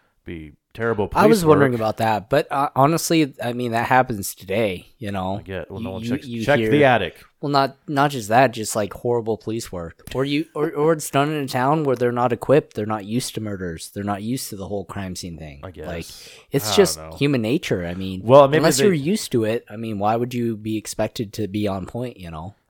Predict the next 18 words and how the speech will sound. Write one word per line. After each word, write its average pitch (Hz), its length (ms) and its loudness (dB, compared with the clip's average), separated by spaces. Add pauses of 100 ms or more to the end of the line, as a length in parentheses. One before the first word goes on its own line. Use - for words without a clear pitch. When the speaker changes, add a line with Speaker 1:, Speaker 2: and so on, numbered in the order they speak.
Speaker 1:
And 120 80 -4
maybe 139 160 6
they 123 140 2
figured 113 260 0
they 101 100 2
didn't 101 200 -6
need 95 140 -8
to 95 140 -10
'cause 90 160 -10
they 87 120 -6
thought 87 220 -10
they 85 100 -8
had 82 200 -12
the - 80 -18
killer 80 540 -14
when 87 200 -10
they 80 120 -14
didn't. - 440 -18